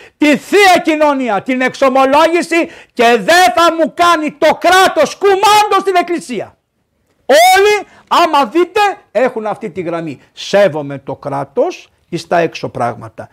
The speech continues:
Στην Εκκλησία το κράτος δεν έχει καμία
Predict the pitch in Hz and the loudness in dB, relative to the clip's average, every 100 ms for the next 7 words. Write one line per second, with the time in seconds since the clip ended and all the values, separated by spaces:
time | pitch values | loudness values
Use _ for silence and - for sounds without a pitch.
0 | _ _ 151 147 - 147 - 175 165 135 | _ _ -8 -6 -6 -8 -4 -4 -4 -8
1 | 147 147 143 135 135 131 127 127 - 113 | -4 -4 -4 -10 -10 -12 -14 -16 -12 -8
2 | 202 | -8